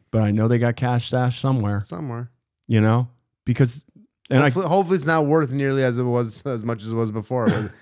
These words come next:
Speaker 2: <laughs> I'm sure they got some cash somewhere. They must have known something was gonna go down.
Speaker 1: Well, the thing that brought him down
Speaker 2: Or they're idiots and they didn't.
Speaker 1: The thing that brought, you know what? You know what? You're right. They
Speaker 2: Yeah.
Speaker 1: are idiots.
Speaker 2: They're
Speaker 1: All that
Speaker 2: fucking
Speaker 1: fucking money was in the fucking attic.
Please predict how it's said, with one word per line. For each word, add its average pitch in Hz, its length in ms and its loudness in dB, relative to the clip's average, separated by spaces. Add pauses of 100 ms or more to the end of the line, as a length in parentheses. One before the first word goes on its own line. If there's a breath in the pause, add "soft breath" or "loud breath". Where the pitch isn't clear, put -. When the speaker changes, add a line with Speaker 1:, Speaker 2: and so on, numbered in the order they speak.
(100)
Speaker 2:
<laughs> - 220 -20
I'm 139 100 -2
sure 131 140 -2
they 123 140 0
got 104 200 -2
some 95 120 -16
cash 85 320 -8
somewhere. 85 320 -4
They 113 140 2
must 127 220 0
have 110 100 -4
known 92 260 -4
something 92 300 -8
was 87 120 -8
gonna 87 220 -8
go 85 100 -12
down. 76 400 -16 (160)
Speaker 1:
Well, 127 260 4
the 143 120 2
thing 185 200 0
that 196 80 -2
brought 120 280 2
him 101 100 0
down 175 120 2
Speaker 2:
Or 262 440 6 (320)
they're 214 200 8
idiots 123 460 0
and 131 140 2
they 131 80 4
didn't. 95 480 -2 (160)
Speaker 1:
The 127 140 2
thing 170 240 2
that 160 80 2
brought, 131 340 0
you 175 120 2
know 220 100 2
what? 233 260 2 (100)
You 185 180 0
know 208 100 4
what? 208 320 0
You're 202 140 2
right. 135 340 4
They 127 160 2
Speaker 2:
Yeah. 196 60 6
Speaker 1:
are 180 200 6
idiots. 113 460 2
Speaker 2:
They're 135 100 0
Speaker 1:
All 190 200 6
that 202 160 4
Speaker 2:
fucking 107 40 -2
Speaker 1:
fucking 196 320 2
money 170 280 4
was 147 240 2
in 139 100 4
the 135 80 4
fucking 131 400 0
attic. 98 400 -4